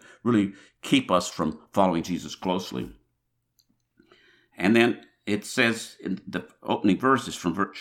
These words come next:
verses one and two, "Give thanks to the Lord, for he is good, for his mercy endures forever." Let the house of Israel say, "His mercy endures forever." If any of you who have gone to confession to Father Charlie Banks know that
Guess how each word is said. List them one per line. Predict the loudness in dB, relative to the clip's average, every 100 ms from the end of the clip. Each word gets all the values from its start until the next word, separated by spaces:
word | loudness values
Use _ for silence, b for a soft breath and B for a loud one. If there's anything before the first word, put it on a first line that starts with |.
| -16 -16 -6
verses | -2 -2 -2
one | 2 4
and | 4
two, | -2
"Give | -2 -2 0
thanks | 0 0
to | -2
the | -2
Lord, | 0 0 -2
for | -4 0
he | 2
is | 0
good, | -2 -6 -6
for | -4
his | -4 2
mercy | 4 4 4 0
endures | 0 2 0 0
forever." | -2 -2 0 0 -2 -12 _ _ _ _ _ _ _ _ _ _ _ -6
Let | -2 -2
the | -2 -4
house | -2 -2 -2
of | -2
Israel | -2 -4 -6
say, | -6 -6
"His | -4 2
mercy | 2 2 -4
endures | -4 -4 -6
forever." | -6 -8 -8 -10 -20 _ _ b b b
If | -2 -2 -4 -2
any | 0 0
of | 0
you | 0
who | 0
have | -2
gone | -2 -2
to | -4
confession | -6 -6 -2 -2 0 -6
to |
Father | -2 -4 -4
Charlie | 0 0 0
Banks | 0 0 -2 -4
know | 2 4 4 0 B B -16
that | -12 -6 -2 -2 -4 -8